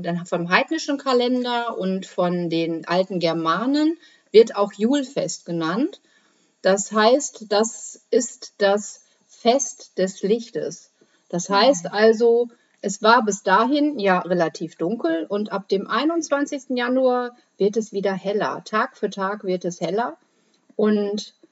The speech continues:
Speaker 1: ich mach das dann auch so, dass ich an diesem Tag, wenn ich zu den Externsteinen fahre, drei Teelichter mitnehme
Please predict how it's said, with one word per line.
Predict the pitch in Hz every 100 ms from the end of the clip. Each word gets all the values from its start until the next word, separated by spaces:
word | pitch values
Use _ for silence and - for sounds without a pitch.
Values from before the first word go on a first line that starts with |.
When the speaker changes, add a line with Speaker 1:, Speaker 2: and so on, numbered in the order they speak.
| _ 220
Speaker 1:
ich | 262
mach | 320
das | 320 302
dann | - 254
auch | 208
so, | 220 233 277
dass | 269 254
ich | 269 226 -
an | 220 214
diesem | 233 233 220
Tag, | 226 220 220
wenn | 214 214
ich | 220 220 -
zu | - - 190
den | 175 165
Externsteinen | 185 - 185 180 175 202
fahre, | 233 254 240 247 233
drei | 214 180 170 180
Teelichter | - 262 214 185 180
mitnehme | 180 202 214 269